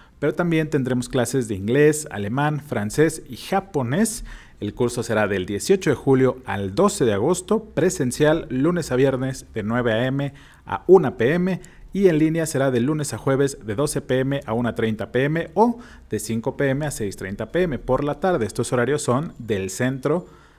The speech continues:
de México. Para las personas que nos escuchan en Aguascalientes, bueno, saben que estamos ubicados en la calle Vázquez del Mercado, número ciento treinta y dos, en la zona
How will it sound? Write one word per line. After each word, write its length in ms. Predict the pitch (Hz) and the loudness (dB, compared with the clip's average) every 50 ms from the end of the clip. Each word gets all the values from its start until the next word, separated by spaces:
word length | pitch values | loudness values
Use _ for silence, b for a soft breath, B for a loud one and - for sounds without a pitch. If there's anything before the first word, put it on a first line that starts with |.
| B B B | B B B
de 160 | - 95 101 | -6 -4 -4
México. 520 | 92 98 95 - - 110 104 - - - | -2 -2 -2 -2 -4 -8 -8 -8 -10 -8
Para 120 | - - 107 | -6 -4 -4
las 140 | 110 107 - | -4 -4 -4
personas 380 | - 113 127 147 147 135 - | -4 -2 -2 0 -2 -2 -4
que 80 | - 117 | -4 -6
nos 100 | 107 101 | -6 -6
escuchan 380 | 101 - - - - - 113 | -8 -6 -6 -6 -4 -4 -4
en 80 | 113 131 | -4 -2
Aguascalientes, 580 | 147 151 151 151 - 180 180 170 156 - 196 175 | 0 -2 -2 2 4 4 4 4 2 -2 -2 2
bueno, 240 | 139 117 117 147 | 2 0 0 0
saben 240 | 143 - 117 120 135 | -2 0 0 0 0
que 80 | 127 120 | -2 -6
estamos 340 | 107 - 110 113 117 - - | -6 -4 -4 -4 -4 -4 -4
ubicados 460 | 110 113 107 - 120 117 135 135 - | -4 -4 0 0 0 0 0 -2 -4
en 80 | 117 | -8
la 80 | 107 104 | -8 -6
calle 260 | - 107 110 110 110 | -4 -4 -2 -2 -2
Vázquez 360 | 101 113 113 - - 131 120 | -2 -2 -4 -4 -4 -4 -2
del 120 | 120 143 143 | -2 -2 -2
Mercado, 460 | 156 156 160 - - 139 131 127 131 | -2 -4 -4 0 0 2 2 2 0
número 300 | 135 127 113 110 107 104 | -2 -4 -4 -4 -6 -8
ciento 320 | - - 117 117 113 123 | -6 -4 -4 -4 -4 -6
treinta 280 | - - 143 147 143 151 147 | -6 -6 -6 -2 2 2 4
y 20 | |
dos, 260 | 135 127 127 131 - - | 4 4 2 -2 -4 -8
en 160 | - 113 107 | -6 -6 -6
la 100 | 87 87 | -6 -6
zona 520 | - - 123 117 113 117 120 123 120 B | -6 -4 -4 -4 -2 -2 -2 -4 -4 B